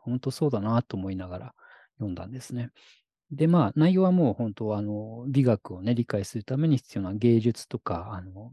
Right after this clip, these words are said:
芸術家って何なのかとかね、美とか崇高とかピクチャレスクっ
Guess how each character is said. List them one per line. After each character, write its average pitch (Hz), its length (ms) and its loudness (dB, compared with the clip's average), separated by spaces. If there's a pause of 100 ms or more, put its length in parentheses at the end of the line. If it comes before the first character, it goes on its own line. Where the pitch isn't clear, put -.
芸 127 200 2
術 104 220 -4
家 - 100 -2
っ - 20 -20
て 110 140 -4 (120)
何 117 220 -2
な 90 80 -8
の 95 80 -14
か 143 160 -4
と - 140 -12
か 113 140 -14
ね、 120 220 -4 (100)
美 117 140 -4
と - 120 -14
か - 160 -10
崇 104 260 -6
高 - 160 -10
と - 160 -12
か - 200 -4
ピ - 140 -20
ク 127 100 -16
チ - 120 -10
ャ - 20 -6
レ 98 140 -10
ス - 100 -18
ク 165 120 -4
っ - 20 -4